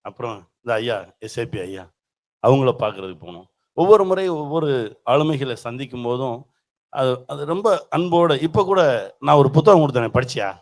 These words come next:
அப்படின்னாங்க. நான் வந்து பொய் சொல்ல மாட்டேன், உண்மை மட்டும் தான் சொல்லுவேன். "படிக்கல, படி."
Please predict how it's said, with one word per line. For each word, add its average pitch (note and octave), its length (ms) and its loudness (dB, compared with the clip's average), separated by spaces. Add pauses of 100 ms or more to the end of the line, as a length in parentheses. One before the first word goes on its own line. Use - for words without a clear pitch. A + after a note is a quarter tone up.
(140)
அப்படின்னாங்க. F#2+ 580 -10 (200)
நான் A#2+ 280 -2
வந்து A#2+ 500 -4 (120)
பொய் F#3+ 120 0
சொல்ல C#3+ 240 -4
மாட்டேன், G#2+ 240 -6
உண்மை C#3+ 260 -2
மட்டும் B2 200 -4
தான் B2 120 -4
சொல்லுவேன். G2 220 -8 (240)
"படிக்கல, C#3+ 400 2 (220)
படி." C3+ 340 -2